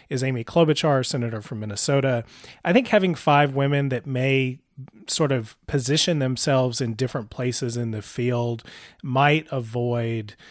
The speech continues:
you know, because a lot of this is actually shaped by the press, it's shaped by us in the way that we're talking about it.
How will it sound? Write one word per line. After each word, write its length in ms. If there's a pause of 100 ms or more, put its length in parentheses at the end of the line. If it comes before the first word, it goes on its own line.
(180)
you 80
know, 40
because 220
a 60
lot 180
of 80
this 180
is 120
actually 340
shaped 400
by 160
the 80
press, 420
it's 140
shaped 240
by 180
us 280
in 80
the 40
way 120
that 100
we're 160
talking 340
about 220
it. 100